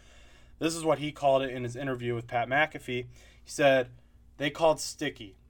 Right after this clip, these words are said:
and that basically just means, "Hey, if Taylor Heinicke, or if Terry McLaurin is open, Taylor, you're throwing the ball to him. He's gonna be your guy.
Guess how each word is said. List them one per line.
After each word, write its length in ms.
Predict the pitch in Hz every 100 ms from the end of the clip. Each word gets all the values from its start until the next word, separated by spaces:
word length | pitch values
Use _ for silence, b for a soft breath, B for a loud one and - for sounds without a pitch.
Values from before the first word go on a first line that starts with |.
| -
and 160 | 127 139
that 120 | 135
basically 380 | 143 135 139 123
just 220 | 127 127
means, 420 | 123 120 117 - - -
"Hey, 400 | 139 147 151 - -
if 560 | 135 127 123 120 - - b b b b b b - - _ _ _ - _ _ -
Taylor 320 | 160 175 180
Heinicke, 600 | 170 170 160 - 160 139
or 140 | 131
if 160 | 120 -
Terry 280 | - 185 190
McLaurin 480 | 165 170 175 175 143
is 120 | 120
open, 420 | 170 185 220 208 b b b b b b -
Taylor, 340 | 170 175 175
you're 120 | 151
throwing 320 | 123 156 170 170
the 60 |
ball 200 | 143 117
to 60 | 101
him. 200 | 95 - -
He's 240 | 127 139 135
gonna 160 | 151
be 80 | 147
your 120 | 143
guy. 280 | 127 107 92